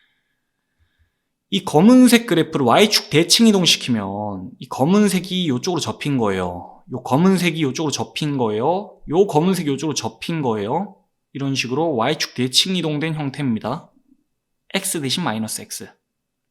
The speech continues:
요 자리에 음수가 왔을 때는 대칭 이동으로 생각해 주면 돼요. 주기는, 주기는 변화가 없어요. 이 함수나 이 함수나 똑같아요.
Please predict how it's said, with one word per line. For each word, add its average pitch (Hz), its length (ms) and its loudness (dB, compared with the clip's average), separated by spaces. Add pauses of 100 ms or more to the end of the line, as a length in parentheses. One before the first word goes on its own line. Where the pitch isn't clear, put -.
(560)
요 120 60 -6
자리에 120 220 -4
음수가 151 300 -4
왔을 110 220 -4
때는 165 260 -6
대칭 175 300 -4
이동으로 156 280 -4
생각해 156 240 -4
주면 139 160 -4
돼요. 107 560 -4 (480)
주기는, 151 680 4 (920)
주기는 185 640 -2 (220)
변화가 165 320 0
없어요. 95 520 -4
이 160 80 -6
함수나 165 380 -4
이 139 100 -6
함수나 123 300 -4
똑같아요. - 580 -12